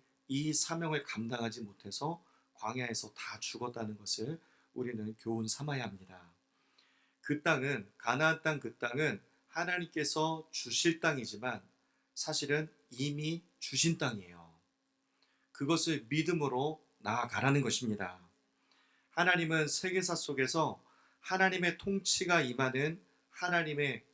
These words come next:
어, 이게 눈에 보이는 가시적인 하나님의 나라를, 어, 세우시고 그리고,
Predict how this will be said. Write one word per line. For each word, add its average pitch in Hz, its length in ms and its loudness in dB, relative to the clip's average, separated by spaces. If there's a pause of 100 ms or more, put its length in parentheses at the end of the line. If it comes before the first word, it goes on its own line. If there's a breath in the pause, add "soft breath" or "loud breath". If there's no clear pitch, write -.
어, 107 160 -2
이게 117 200 -6
눈에 151 600 2
보이는 127 400 0
가시적인 147 720 0 (280 soft breath)
하나님의 165 580 0
나라를, 123 600 2 (280 soft breath)
어, 95 180 -20
세우시고 180 760 0 (440)
그리고, 131 520 0